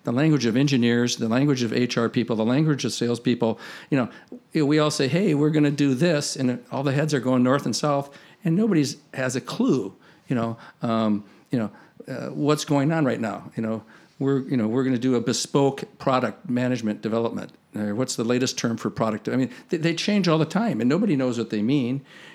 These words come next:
And so organizations fail at the most fundamental level around communications. And, and one last point, and I'll stop and listen, I promise, is that, uh, whether it's an organization of,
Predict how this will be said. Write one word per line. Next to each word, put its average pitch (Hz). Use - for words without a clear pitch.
And 123
so 127
organizations 151
fail 127
at 113
the 113
most 110
fundamental 151
level 117
around 110
communications. -
And, 120
and 113
one 131
last 143
point, 123
and 113
I'll 107
stop -
and 110
listen, 110
I 117
promise, 110
is 131
that, 127
uh, 131
whether 151
it's 143
an 139
organization 160
of, 117